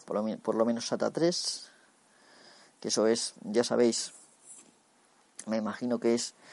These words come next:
em, pues lo, el almacenamiento externo, o sea, los discos duros y los C Ds y todo esto, em,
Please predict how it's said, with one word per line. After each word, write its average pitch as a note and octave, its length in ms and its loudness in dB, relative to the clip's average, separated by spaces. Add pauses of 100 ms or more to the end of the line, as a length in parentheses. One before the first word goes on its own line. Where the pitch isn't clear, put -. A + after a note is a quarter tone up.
(440)
em, G#2+ 520 2 (680)
pues - 300 -8
lo, E2 580 -6 (1200)
el A2+ 140 2
almacenamiento A#2 840 2 (1700)
externo, C#3 500 6
o C3+ 60 -12
sea, A#2 100 0
los G#2 160 0
discos A#2 300 0
duros B2 280 0
y A2+ 140 0
los G#2 200 -4
C - 120 -2
Ds A#2 200 -2
y G#2 40 -4
todo G#2 180 2
esto, - 240 -6 (1900)
em, G#2 460 -4